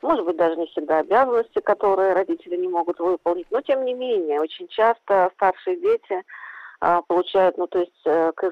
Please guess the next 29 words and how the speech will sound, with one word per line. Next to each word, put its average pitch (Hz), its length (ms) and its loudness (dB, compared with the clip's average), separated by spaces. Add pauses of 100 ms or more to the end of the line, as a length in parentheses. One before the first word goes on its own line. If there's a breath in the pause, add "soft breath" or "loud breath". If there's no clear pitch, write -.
стресс 196 280 2
большой, 214 640 4
не 196 120 0
то, 185 120 0
что 185 160 -6
очень 175 200 -4
часто, 160 400 2
а 151 40 4
это 156 220 -2
всегда 180 320 0
считается, 226 520 -2
что - 140 -8
когда 175 320 0
рождается 170 520 -2
в - 120 -18
семье 156 400 -4 (440 loud breath)
ребенок, 220 640 2
и, 156 340 -2
э, 147 340 -2
ребенок 156 440 -4
уже 151 160 -4
есть 214 320 -2
в - 80 -20
этой - 240 -8
семье, - 320 -2
то 160 120 -4
у 160 80 -2
него 180 360 0
происходит 180 600 -2